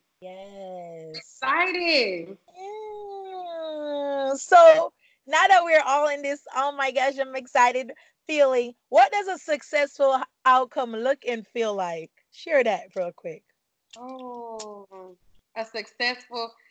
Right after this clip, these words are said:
Speaker 2: I,
Speaker 1: outcome.
Speaker 2: I think that sometimes a successful outcome can feel like exhaustion, right? So Unique last year, Unique and I last year, we worked on the, um, South Florida Youth Summit, and we, uh, we knocked the hell out of that goal. We did a really amazing event for about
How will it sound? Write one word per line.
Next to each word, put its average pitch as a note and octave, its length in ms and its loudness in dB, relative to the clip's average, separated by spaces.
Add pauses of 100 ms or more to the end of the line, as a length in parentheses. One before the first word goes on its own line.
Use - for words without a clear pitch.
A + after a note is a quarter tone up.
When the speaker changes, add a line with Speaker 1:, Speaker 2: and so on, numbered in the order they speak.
(140)
Speaker 2:
I, A3+ 240 2
Speaker 1:
outcome. F3 460 -10
Speaker 2:
I C#4+ 60 0
think D#4+ 260 -10
that A#3+ 140 -6
sometimes C4 460 -6
a A#3+ 80 -12
successful A#3+ 600 -6
outcome A3+ 400 -2
can G3 180 -6
feel A#3 240 -4
like A3 180 0
exhaustion, F#3 840 -2
right? A3 280 2 (320)
So A3+ 600 0
Unique C4+ 460 -2
last C4+ 420 -2
year, B3+ 400 -4
Unique B3+ 560 -6
and C#4 80 0
I A#3+ 120 0
last A3+ 320 0
year, A#3+ 140 -4
we C4 100 -8
worked A#3 240 -4
on A3+ 200 -4
the, G3+ 160 -4
um, G#3 360 -4 (580)
South A3+ 220 0
Florida A#3+ 300 0
Youth B3+ 260 -6
Summit, G3 320 -2 (100)
and A3+ 160 0
we, D4+ 220 4
uh, A#3 140 2 (120)
we C#4+ 120 -2
knocked A#3+ 240 0
the G#3 80 2
hell A3+ 240 2
out A3+ 180 2
of C#4 80 -2
that C#4 180 0
goal. G#3+ 420 0 (220)
We B3+ 120 -10
did A#3 180 -2
a A3 60 -2
really B3 320 -6
amazing A#3 560 -6
event G#3+ 500 -4
for A3 140 0
about G3+ 340 2